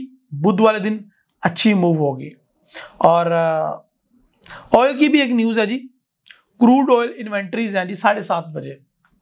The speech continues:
तैयार रहिएगा। जुमेरात को बैंक हॉलिडे है, फ्रेंच बैंक हॉलिडे, जर्मन बैंक हॉलिडे, और, अ,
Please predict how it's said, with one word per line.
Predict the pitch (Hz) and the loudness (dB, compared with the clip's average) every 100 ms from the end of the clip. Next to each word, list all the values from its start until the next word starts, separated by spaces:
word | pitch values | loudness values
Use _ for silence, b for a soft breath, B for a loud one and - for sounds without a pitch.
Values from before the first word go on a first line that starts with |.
| _ | _
तैयार | 190 180 | 2 4
रहिएगा। | 170 160 147 131 - _ _ _ B B B B B | 2 -2 -4 -6 -14 _ _ _ B B B B B
जुमेरात | 175 233 262 254 247 | 4 4 4 2 0
को | 233 | -8
बैंक | 165 202 240 254 | -2 0 0 0
हॉलिडे | 262 240 233 233 | -2 0 -2 -2
है, | 233 | -6
फ्रेंच | - 220 226 | -4 -2 -2
बैंक | 220 226 220 | -2 -2 0
हॉलिडे, | 233 220 208 220 | -2 -2 -2 -2
जर्मन | 175 190 226 220 | -2 -2 -2 0
बैंक | 220 208 | -2 0
हॉलिडे, | 226 208 208 220 _ _ _ _ _ _ _ _ _ - | -4 -2 -4 -4 _ _ _ _ _ _ _ _ _ 2
और, | 190 196 196 | 4 4 2
अ, | 202 196 202 196 - | 0 0 -2 -4 -6